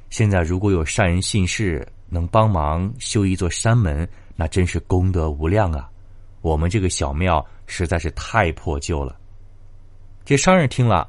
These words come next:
二话不说，答应啊，自己出资。僧人很高兴，立刻请布商进入内院。布商见到寺庙的门窗瓦梁都因为年久失修，很残破了。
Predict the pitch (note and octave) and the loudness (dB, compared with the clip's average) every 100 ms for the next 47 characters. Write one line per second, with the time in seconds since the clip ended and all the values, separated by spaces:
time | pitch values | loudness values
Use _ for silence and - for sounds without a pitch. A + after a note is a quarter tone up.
0 | - - G#2+ G2 F2+ F#2+ - G#2+ G#2+ - | -6 2 2 4 0 0 2 2 2 -2
1 | - - G2 F#2+ F#2+ E2 D2+ - - - | -16 2 4 4 4 0 -2 -10 -18 -6
2 | G2 D#2 - - G#2 - B2 - - - | -6 -6 -8 -4 -4 0 -2 -4 -18 -20
3 | - - - - - - - - - - | -20 -20 -20 -20 -20 -20 -20 -20 -20 -6
4 | - F#3 F3+ - F#2 B2 C3 D3+ - - | 2 4 4 2 4 4 4 0 -4 -10
5 | - - - G#3 - G#2+ - D#2+ A2 G2 | -20 -10 0 2 6 4 4 -2 0 2
6 | G2 G2 G2 - G#2+ F2 F#2 E3 G2+ E2+ | 4 4 2 0 2 4 4 2 2 0
7 | - - - - - - - - A2+ A2 | -4 -16 -20 -20 -20 -20 -20 -2 0 4
8 | G#2+ G#2+ A2 F#2 E2+ - A2 G2+ E2+ D#2+ | 4 4 2 4 2 0 0 2 0 0
9 | D#2 E2+ A2+ - B2 B2 F#2+ D2+ D#2 D#2+ | 0 0 0 0 0 2 4 4 2 0
10 | A2 - - - A2+ G#2+ G#2+ G2+ F2 A2+ | 0 -4 -14 0 4 4 4 2 2 2
11 | F2 D2 - G#2 A2+ A2+ A#2+ - - D#2 | 0 -4 -2 0 2 0 -2 -8 -8 -6
12 | C#2 - C#2+ E2+ - D3 D#2 | -6 -4 -4 -2 -2 0 0